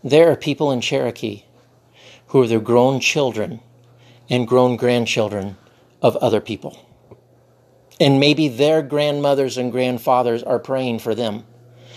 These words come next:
praying that there would be some kind of church that would reach out to them and give them a compelling reason to get involved in a community of faith and grow in their faith and come to know the life-changing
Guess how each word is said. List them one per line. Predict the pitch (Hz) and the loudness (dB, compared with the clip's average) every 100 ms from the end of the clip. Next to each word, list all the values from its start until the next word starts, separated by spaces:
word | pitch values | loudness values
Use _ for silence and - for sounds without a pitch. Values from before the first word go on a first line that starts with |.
| - - - | -20 -20 -4
praying | 180 214 220 226 208 | 4 6 8 6 6
that | 196 | 4
there | - 208 | 4 6
would | 208 180 | 6 4
be | 160 180 | 2 0
some | - 190 208 | 0 0 0
kind | 208 185 190 196 | -4 -6 -6 -4
of | 185 | -6
church | - - 202 190 - - | -6 -2 0 0 -4 -4
that | 165 175 | -2 -2
would | 143 | -2
reach | 139 170 - - | -2 -2 -2 4
out | 196 214 - | 6 6 2
to | 175 | -4
them | 180 196 190 185 - _ _ _ - | 0 0 -2 -6 -12 _ _ _ -6
and | 143 123 | -2 4
give | 190 | 4
them | 160 165 | 4 0
a | 151 | -2
compelling | - 147 - 175 214 208 190 165 | -4 -8 -4 0 2 2 0 0
reason | 180 175 160 156 | 0 0 -2 -4
to | 139 139 120 _ _ _ _ - 139 | -2 -2 -4 _ _ _ _ -12 2
get | 185 190 | 6 6
involved | 180 127 151 151 143 | 4 2 4 4 0
in | 139 | -4
a | 139 | -8
community | 131 139 135 127 120 120 | -10 -10 -8 -6 -6 -6
of | 107 | -6
faith | - 117 104 | -4 -4 -4
and | 110 | -8
grow | 104 104 95 | -4 -2 -4
in | |
their | 92 92 | -8 -10
faith | - 110 101 | -6 -6 -6
and | 113 | -8
come | 101 123 123 | -2 -2 -2
to | |
know | 110 113 113 | 0 2 2
the | 107 | 2
life-changing | 101 107 - - 165 110 104 104 101 | 2 0 -2 -6 -4 -4 -4 -8 -10